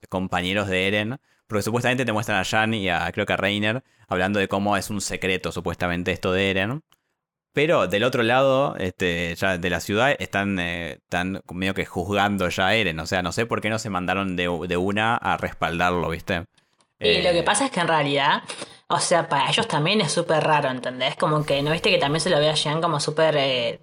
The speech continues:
Speaker 2: traumado, como diciendo qué carajo acaba de pasar? Y claro, se ve que cuando pasó todo eso,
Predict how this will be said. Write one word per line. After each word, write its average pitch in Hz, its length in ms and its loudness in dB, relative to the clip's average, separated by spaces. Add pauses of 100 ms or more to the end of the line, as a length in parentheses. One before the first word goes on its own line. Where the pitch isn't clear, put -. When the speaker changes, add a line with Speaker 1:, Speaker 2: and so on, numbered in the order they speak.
(200)
Speaker 2:
traumado, 143 580 4
como 139 180 -2
diciendo 147 320 -2
qué 151 120 -4
carajo 151 340 0
acaba 156 240 2
de 147 100 2
pasar? 147 600 0 (400)
Y 151 100 -2
claro, 170 220 4
se 151 140 0
ve 170 100 4
que 175 60 2
cuando 160 240 4
pasó 156 240 0
todo 180 220 6
eso, 180 380 4